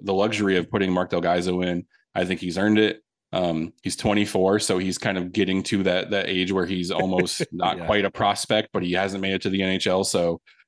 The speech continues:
Speaker 1: I, I think you're gonna see him in at least one of the, one of the games, probably, um, up in Canada.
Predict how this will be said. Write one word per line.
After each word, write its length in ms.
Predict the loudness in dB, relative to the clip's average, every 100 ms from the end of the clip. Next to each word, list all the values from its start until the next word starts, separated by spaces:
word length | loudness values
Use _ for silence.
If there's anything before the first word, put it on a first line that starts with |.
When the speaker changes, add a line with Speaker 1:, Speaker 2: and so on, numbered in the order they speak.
| _
Speaker 1:
I, 160 | -2 2
I 120 | 2
think 160 | 4 6
you're 80 | 6
gonna 120 | 4
see 140 | 4
him 100 | 4
in 80 | 6
at 80 | 6
least 220 | 4 4
one 200 | 2 2
of 60 | 2
the, 140 | 0
one 180 | 2 2
of 60 | 2
the 80 |
games, 240 | 2 0 -2
probably, 540 | 0 0 2 2 0 _ _ _ -6
um, 500 | -2 0 -2 -4 -8 _ -6
up 140 | -4 -4
in 80 |
Canada. 520 | -2 -2 0 0 0